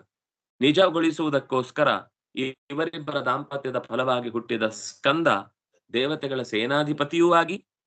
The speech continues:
ರಾಕ್ಷಸನಾದ ತಾರನನ್ನ, ತಾರಕನನ್ನ ಸಂಹರಿಸಿದ ಅನ್ನುವ ಮೂಲಕ ಈತ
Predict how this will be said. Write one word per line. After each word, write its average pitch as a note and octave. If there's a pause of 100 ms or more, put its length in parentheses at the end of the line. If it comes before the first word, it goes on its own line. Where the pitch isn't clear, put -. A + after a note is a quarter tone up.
ರಾಕ್ಷಸನಾದ C#3+
ತಾರನನ್ನ, C3 (380)
ತಾರಕನನ್ನ C#3
ಸಂಹರಿಸಿದ C#3+ (440)
ಅನ್ನುವ C3+
ಮೂಲಕ A#2+ (840)
ಈತ D3